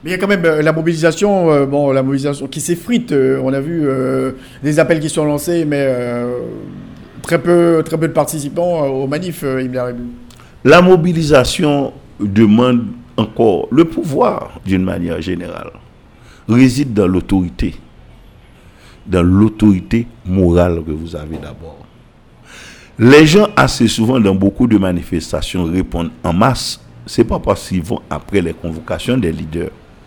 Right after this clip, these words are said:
Speaker 2: Ils sont dans une situation qui demande leur mobilisation. Ils se mobilisent.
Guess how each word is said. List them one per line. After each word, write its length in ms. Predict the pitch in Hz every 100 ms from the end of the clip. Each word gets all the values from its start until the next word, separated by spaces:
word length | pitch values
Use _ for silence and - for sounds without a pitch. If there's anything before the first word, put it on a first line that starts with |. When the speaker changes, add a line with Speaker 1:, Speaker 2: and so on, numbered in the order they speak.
| - - - - - - - - - - - - - - -
Speaker 2:
Ils 440 | 139 135 127 107 85 - - - -
sont 400 | - - 214 220
dans 140 | 143
une 200 | 107 110
situation 760 | - 101 87 87 - - 165 - - - - - - -
qui 300 | - 190 208 -
demande 600 | 110 95 127 170 262 98
leur 180 | 90 85
mobilisation. 800 | 82 85 82 80 78 78 - 87
Ils 100 | 90
se 160 | - 131
mobilisent. 760 | 123 87 76 73 71 - -